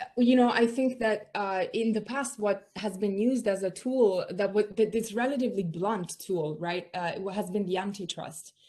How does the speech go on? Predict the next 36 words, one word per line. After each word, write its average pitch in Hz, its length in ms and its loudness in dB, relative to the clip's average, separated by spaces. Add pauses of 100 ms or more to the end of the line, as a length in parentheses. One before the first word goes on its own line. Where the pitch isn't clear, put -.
(360)
But, 214 340 2
uh, 202 240 0
and, 240 180 2
and 247 160 10
it 240 140 8
has 285 240 -2
worked 240 320 -2
in 208 120 -2
the 190 80 -2
past 214 360 -4 (220)
to, 190 340 -4 (360)
um, 175 360 -6
fuel, 190 840 2
uh, 180 220 -4
industries 208 680 2
that 170 140 -4
have 180 220 -10
taken 233 440 -4
over 214 240 0
the 185 120 -6
world. 170 420 -4
Think 208 240 -8
of 196 80 -10
semiconductors, 170 1000 -12
right? 180 220 -6 (380)
So, 226 420 4
but, 208 280 4 (1040)
uh, 208 160 -2
it, 226 120 0
we 240 240 6
are 247 180 4
at 226 180 0
a 202 80 -2
point 240 520 -4
where, 190 540 -2 (500)
um, 170 680 -6